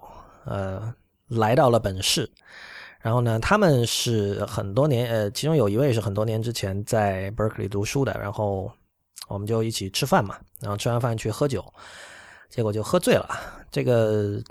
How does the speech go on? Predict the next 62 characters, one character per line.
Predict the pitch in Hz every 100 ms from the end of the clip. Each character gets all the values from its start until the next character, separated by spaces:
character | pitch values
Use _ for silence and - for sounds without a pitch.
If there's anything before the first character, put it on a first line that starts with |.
| - _ - - -
啊， | - - - -
不 | -
知 |
道 | 190
是 | 185
不 |
是 | 147
年 | 113 151
纪 | 139
的 |
问 | 127 113
题 | 98
了， | 98 98
反 | 110
正 | 107 123
就 | 117
是 | 110 110 101 98 104 -
花 | - 156 156
了 |
一 | 139
个 | 151
星 | 156
期 | 156
才 | 131
缓 | 135 101
过 | 92
来， | 98 104
中 | 127
间 | 131 127
是 | 120
各 | - 139
种 | 107 101 101 113 131 -
这 | 123 104
个 | 101 95 113
晕 | 127 135 147
头 | 120 117
转 | 139 117
向， | 110 127 101 92
然 | 98
后 | 113 104
四 | 104 -
肢 | 117 127 127
酸 | 131 135
痛， | 135 117 101 101
又 | 101
头 | - 110
疼， | 127 104 101 107 113
又 | 107 101 107 120 - - -
就 | - 104 113 - 131 -
低 | 143
烧， | 131 139 131 135
怎 | 135 104
么 | 110 120
样， | 110 98
怎 | 95
么 | 95
样， | - - - - - - -
非 | -
常 | 110 107
的 | 104
麻 | 98
烦。 | 117